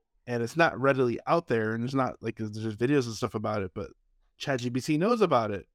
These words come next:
And, like, you have to know what to ask it for it to know what to respond. So it's not like you can ask, "What did Daniel ask that he knows?"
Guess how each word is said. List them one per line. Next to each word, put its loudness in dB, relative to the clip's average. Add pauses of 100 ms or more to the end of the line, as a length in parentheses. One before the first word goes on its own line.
(520)
And, -2
like, -2
you 2
have 2
to -2
know 0
what 0
to -6
ask 0
it 2
for 0 (140)
it -2
to -6
know 0 (100)
what -10
to -6
respond. -4
So 0 (260)
it's -20
not 0
like 2
you -2
can 0
ask, -6
"What -2
did -6
Daniel 0
ask -4
that -4
he -4
knows?" -2